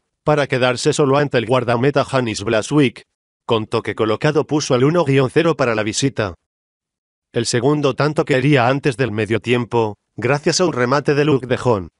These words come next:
quien por medio de un cabezazo le dejó servido el esférico a Daniel Schwab. El alemán haría contacto con la cabeza, engañó a Blaswick, y puso el dos guion cero en el electrónico.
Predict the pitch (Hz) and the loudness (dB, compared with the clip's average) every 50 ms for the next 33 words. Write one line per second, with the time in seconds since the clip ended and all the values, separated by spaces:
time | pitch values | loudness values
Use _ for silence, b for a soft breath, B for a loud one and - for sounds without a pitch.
0 | _ _ _ - 143 156 147 147 143 123 123 147 165 160 170 160 151 151 143 131 | _ _ _ -2 -2 0 0 0 0 0 0 0 0 0 0 0 2 0 0 0
1 | - 143 123 127 120 - - 160 170 - - 156 143 135 120 127 117 - - 160 | 0 0 0 0 -2 0 0 -2 -2 0 0 2 2 2 2 0 -2 0 0 0
2 | 160 - 147 127 110 127 147 139 143 131 120 110 - - 143 143 156 143 151 139 | 0 2 0 0 0 -2 0 0 0 0 0 -2 -2 -2 -2 -2 -2 0 0 0
3 | 123 117 110 110 117 120 113 110 - - - - 127 120 98 85 - _ _ _ | 2 0 0 0 -2 -2 -2 -4 -6 -2 0 0 0 0 -2 -6 -14 _ _ _
4 | _ _ _ _ _ - 139 127 127 127 123 123 139 147 143 131 127 139 156 147 | _ _ _ _ _ -2 0 0 0 0 0 0 0 2 2 0 2 2 0 0
5 | 123 120 117 110 98 - 165 - - - 170 - 160 139 127 117 110 120 117 135 | 2 0 -2 -2 0 -2 -4 -2 0 -2 0 0 0 0 0 0 0 -2 0 0
6 | 147 143 - 170 160 175 180 - _ _ _ _ 127 110 113 110 151 160 156 147 | -2 0 0 0 0 0 -2 -8 _ _ _ _ -4 -4 -2 0 0 2 2 2
7 | 127 123 123 117 110 113 127 139 135 135 139 - - _ _ _ _ - 101 - | 2 2 0 0 0 0 0 0 0 -2 -6 -12 -20 _ _ _ _ -10 -8 -2
8 | - 156 147 - 160 151 139 113 120 107 92 113 120 120 110 104 - - 147 151 | -2 -2 0 2 0 0 2 0 0 0 0 0 0 0 0 0 -2 -2 0 0
9 | 165 156 135 120 113 113 113 110 - - 127 120 113 107 - - 104 95 87 | 2 0 0 0 0 -2 -4 -4 -2 -2 -2 0 -2 -4 -4 -4 -6 -6 -6